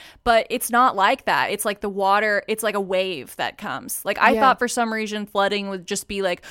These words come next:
Speaker 1: oh, when the shower floods and there's, like, water on the floor and it just, like, keeps rising.
Speaker 2: Right.
Speaker 1: But it's not like that. It's like a giant tidal wave.
Speaker 2: Forceful, yeah.
Speaker 1: Full of debris. It's
Speaker 2: Yeah.
Speaker 1: basically, like, giant wall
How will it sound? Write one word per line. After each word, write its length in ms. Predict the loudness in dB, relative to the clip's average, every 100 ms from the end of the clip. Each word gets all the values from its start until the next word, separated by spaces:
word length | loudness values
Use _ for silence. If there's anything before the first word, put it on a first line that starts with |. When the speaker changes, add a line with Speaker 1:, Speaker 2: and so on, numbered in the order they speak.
| -12 0
Speaker 1:
oh, 160 | 2
when 300 | 2 0 0
the 60 | 0
shower 400 | 4 6 6 4
floods 400 | 2 4 4 4
and 140 | -2
there's, 180 | -4 -2
like, 180 | -4 0
water 320 | 2 4 4
on 100 | 0
the 80 | -2
floor 380 | -4 -2 0 0
and 160 | -2 -4
it 60 |
just, 120 | -6
like, 120 | -8 -8
keeps 220 | -10 -6
rising. 600 | 0 2 2 -2 -6 -2
Speaker 2:
Right. 240 | -2 0
Speaker 1:
But 100 | -2
it's 200 | -2 -2
not 240 | 0 2 2
like 240 | 0 0
that. 160 | -4 -4
It's 160 | -4
like 120 | -6 -6
a 60 |
giant 400 | -4 -2 -2 -4
tidal 380 | -4 -2 0 -2
wave. 160 | -2 2
Speaker 2:
Forceful, 840 | 2 2 -4 -4 -2 0 -2 -4
yeah. 340 | 0 2 2 2
Speaker 1:
Full 160 | 2
of 140 | 2 -2
debris. 520 | -6 -4 -4 -4 -4
It's 140 | -2
Speaker 2:
Yeah. 160 | 0 0
Speaker 1:
basically, 360 | 0 -2 -2 2
like, 340 | 2 2 0
giant 460 | 2 2 2 -2 -6
wall 600 | 0 6 8 8 8